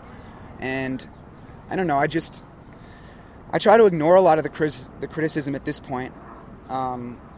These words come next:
but it, it's, it does bother me that there's still a negative perception when, in fact, what I do is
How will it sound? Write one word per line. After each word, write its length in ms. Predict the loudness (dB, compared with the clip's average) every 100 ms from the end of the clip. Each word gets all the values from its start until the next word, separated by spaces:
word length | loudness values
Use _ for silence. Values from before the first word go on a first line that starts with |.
| -20 -20 -2
but 140 | 0
it, 140 | 0 -2
it's, 460 | -8 -10 -12 -14 -16 -20 -20 -20 -6
it 140 | -4 2
does 200 | 2 4
bother 360 | 4 6 6
me 100 | 0 -4
that 140 | -6
there's 140 | -6
still 180 | -6 -6
a 60 | -6
negative 340 | -6 -8 -10
perception 640 | -10 -10 -8 -8 -8 -10 -10
when, 140 | -10
in 80 | -10
fact, 320 | -10 -10 -8
what 160 | -4 -4
I 60 | -4
do 260 | -6 -8
is 220 | -8 -12